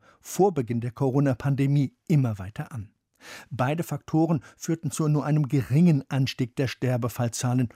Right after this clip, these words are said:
vor Beginn der Pandemie, jährlich um durchschnittlich ein bis zwei Prozent. Das ist der Effekt einer alternden Gesellschaft.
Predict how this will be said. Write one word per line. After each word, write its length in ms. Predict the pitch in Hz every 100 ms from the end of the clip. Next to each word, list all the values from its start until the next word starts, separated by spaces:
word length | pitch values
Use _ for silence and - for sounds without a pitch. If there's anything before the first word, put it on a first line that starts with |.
| _
vor 320 | - 131 131
Beginn 260 | 120 110 113
der 140 | 120
Pandemie, 580 | - 139 156 156 156 131 - -
jährlich 400 | 131 135 131 -
um 100 | 151
durchschnittlich 640 | 135 127 - 123 160 - -
ein 200 | 131 117
bis 180 | 131 -
zwei 160 | 113
Prozent. 460 | 110 156 - - 107 _ _ _ _ - - -
Das 160 | 156 -
ist 200 | 175 -
der 100 | 160
Effekt 400 | 139 185 - - _
einer 200 | 156 165 -
alternden 480 | 147 117 113 120 143
Gesellschaft. 720 | 147 135 135 - 104 _ _